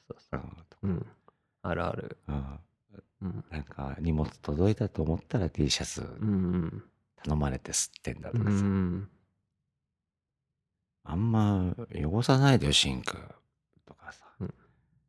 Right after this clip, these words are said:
Speaker 2: 「インクがた-、
Speaker 1: <laughs>
Speaker 2: 溜まる」とか。
Speaker 1: そうそうそうそう。
Speaker 2: ね。だからそういう気をつけないと。
Speaker 1: うん。
Speaker 2: うん。
Speaker 1: そうでしたね。
Speaker 2: うん。
Speaker 1: あ、そう。
Speaker 2: 配慮。
Speaker 1: 配慮ね。
Speaker 2: ああ。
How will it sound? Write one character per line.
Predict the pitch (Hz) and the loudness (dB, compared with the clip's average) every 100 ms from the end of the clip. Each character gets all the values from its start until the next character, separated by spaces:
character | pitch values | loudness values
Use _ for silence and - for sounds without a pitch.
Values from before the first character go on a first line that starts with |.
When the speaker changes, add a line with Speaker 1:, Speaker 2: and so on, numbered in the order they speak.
| _ _ _ | _ _ _
Speaker 2:
「イ | 82 | -4
ン | 82 | -2
ク | 78 | -2
が | 71 73 | -2 -4
た-、 | - | -8
Speaker 1:
<laughs> | - 135 123 135 | -4 -2 2 0
Speaker 2:
溜 | - | 0
ま | 71 - | -2 -2
る」 | - | -4
と | - | -8
か。 | - | -12
Speaker 1:
そ | |
う | |
そ | - | -16
う | - | -18
そ | - | -20
う | |
そ | - _ _ _ | -20 _ _ _
う。 | 82 | -8
Speaker 2:
ね。 | 95 - | -8 -8
だ | - | -8
か | 69 | -6
ら | |
そ | 90 | -4
う | |
い | 98 | -4
う | |
気 | - | -2
を | 80 80 | -4 -4
つ | - | -4
け | 71 | -6
な | |
い | - | -2
と。 | 101 | -2
Speaker 1:
う | |
ん。 | 92 87 120 - _ _ _ | 0 -2 -6 -12 _ _ _
Speaker 2:
う | |
ん。 | - - - | -18 -18 -10
Speaker 1:
そ | 117 | -6
う | 123 | -6
で | |
し | 113 | -8
た | - | -10
ね。 | 101 110 143 151 | -6 -2 0 -2
Speaker 2:
う | |
ん。 | 156 | -4
Speaker 1:
あ、 | - - _ _ _ 143 | -8 -12 _ _ _ -16
そ | 139 | -14
う。 | 139 139 135 _ | -14 -16 -18 _
Speaker 2:
配 | 107 78 | 2 2
慮。 | 73 - _ _ _ _ | 0 -10 _ _ _ _
Speaker 1:
配 | - 98 | -6 -6
慮 | - | -6
ね。 | 104 123 | -10 -10
Speaker 2:
あ | |
あ。 | - | -8